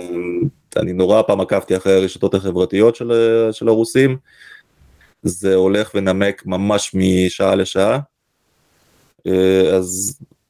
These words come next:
א-, א-, אין לי דברים טובים להגיד על זה. אתה צריך ביוטיוב להסתכל על הערוצים של, אה, אנשים שעדיין לא מפחדים לדבר, כמו מקסים כץ, אה, בלוגר יהודי ישראלי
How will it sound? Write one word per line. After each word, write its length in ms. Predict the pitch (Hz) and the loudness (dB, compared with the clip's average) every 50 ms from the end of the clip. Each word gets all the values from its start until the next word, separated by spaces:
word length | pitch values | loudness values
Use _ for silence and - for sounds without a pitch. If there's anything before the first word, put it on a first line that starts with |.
| _ - | _ -4
א-, 40 | |
א-, 80 | 92 95 - - | -4 -2 0 0
אין 360 | 95 107 107 - 92 104 107 | 0 0 0 0 -2 0 0
לי 80 | 110 107 104 101 98 98 95 95 95 | 2 2 2 4 4 4 4 2 0
דברים 300 | 95 95 95 95 101 98 | 0 0 0 2 2 0
טובים 300 | 95 - 95 92 98 98 | 0 0 0 2 2 2
להגיד 320 | 95 92 92 92 95 90 98 | 2 0 0 0 0 0 0
על 100 | 92 90 | 0 0
זה. 260 | 87 90 90 90 - | 0 0 0 0 0
אתה 140 | - - - | 0 -2 -2
צריך 200 | - 147 147 147 | -2 -2 -2 -2
ביוטיוב 500 | 147 139 139 139 143 147 143 139 123 107 | -2 0 0 2 2 2 2 0 0 -2
להסתכל 300 | 107 - - 101 - 113 | -2 -4 -4 -4 -2 0
על 220 | 110 110 107 101 | 2 2 2 2
הערוצים 460 | 98 98 95 98 98 95 - 107 104 | 2 2 2 0 0 -2 -2 -2 -2
של, 260 | 104 - 101 98 95 95 | -2 -2 -4 -2 0 2
אה, 240 | 92 92 92 92 92 | 2 2 2 2 0
אנשים 260 | 92 95 95 - 95 | -2 -4 -6 -8 -6
שעדיין 280 | - - 95 92 92 92 | -2 0 2 2 2 2
לא 80 | 95 92 | 0 0
מפחדים 360 | - - 95 95 95 92 92 | -2 -2 -2 0 0 0 0
לדבר, 440 | 87 90 95 92 113 127 127 117 104 _ | 0 -2 0 2 4 4 4 2 0 _
כמו 440 | 98 95 92 92 92 92 92 90 87 | -4 -2 2 2 2 2 2 0 -2
מקסים 340 | 92 92 - - - 98 92 - | -4 -4 -4 -4 -4 -4 -4 -2
כץ, 480 | - 120 123 120 - - - - - _ _ _ _ _ _ _ _ _ _ _ _ _ _ _ _ _ - - _ - | -2 0 0 0 -2 -6 -14 -16 -16 _ _ _ _ _ _ _ _ _ _ _ _ _ _ _ _ _ -20 -20 _ -6
אה, 540 | 92 95 95 98 95 95 95 95 95 95 92 92 | -2 0 2 2 2 2 2 2 2 2 0 0
בלוגר 380 | 92 98 98 98 95 101 98 98 | 2 2 2 2 2 2 2 2
יהודי 300 | 95 98 98 95 92 98 | 2 2 0 0 2 2
ישראלי 680 | 98 95 - - - 92 90 92 92 92 98 98 98 | 2 0 0 -2 -2 0 2 2 2 2 2 2 0